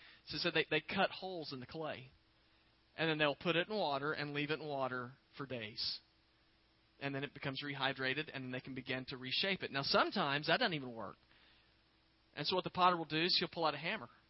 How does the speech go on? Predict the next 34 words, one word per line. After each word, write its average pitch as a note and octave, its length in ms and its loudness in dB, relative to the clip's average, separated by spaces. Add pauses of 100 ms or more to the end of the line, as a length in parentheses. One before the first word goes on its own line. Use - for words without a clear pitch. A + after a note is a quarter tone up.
(1400)
And D3+ 80 0
he'll D3+ 60 0
pull E3+ 140 4
out E3+ 80 4
the F3+ 60 2
hammer, D#3+ 160 2
and C3+ 140 -4
he D#3 180 -8
will C3 160 -8 (120)
beat E3 240 0
that C#3 160 -6
clay A2+ 320 -8 (1040)
and C#3 100 -12
try E3+ 140 2
to C#3+ 100 0 (480)
beat F3+ 280 4
the C3+ 80 -4
stuffing A3+ 480 2
out D3 160 6
of C3 140 0
it E3 200 0
so - 160 -2
that D#3+ 60 2
it'll D#3 100 2
get D3+ 160 0
soft F#3+ 240 2
again. D3+ 160 0 (100)
And C#3 220 0
then G3+ 220 2
he F#3 80 -2
puts - 200 -4
it D#3+ 80 0
in C3 60 -10
water C3 400 -2